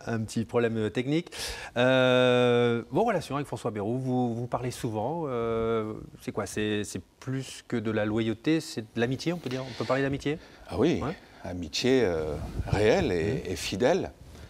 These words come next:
Speaker 2: et sincère. Euh, c'est quelqu'un pour lequel j'ai effectivement <coughs> beaucoup, euh, d'amitié, voire, euh, euh, d'affection.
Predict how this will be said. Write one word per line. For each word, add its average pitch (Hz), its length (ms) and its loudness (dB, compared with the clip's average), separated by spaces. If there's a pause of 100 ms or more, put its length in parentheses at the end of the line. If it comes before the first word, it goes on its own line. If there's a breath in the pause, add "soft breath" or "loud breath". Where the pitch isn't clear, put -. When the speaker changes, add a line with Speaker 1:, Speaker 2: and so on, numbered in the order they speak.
(120 loud breath)
Speaker 2:
et 98 80 0
sincère. 143 540 2 (1160 loud breath)
Euh, 80 640 -2 (400 loud breath)
c'est - 180 -8
quelqu'un 98 380 0
pour 92 200 -2
lequel 87 400 0
j'ai 80 380 -2
effectivement 92 640 -4
<coughs> - 180 6
beaucoup, 87 300 -2
euh, 73 120 -2 (680 loud breath)
d'amitié, 82 640 -2
voire, 78 360 -4
euh, 71 160 -6 (1080 loud breath)
euh, 69 280 -6 (220)
d'affection. 87 640 -4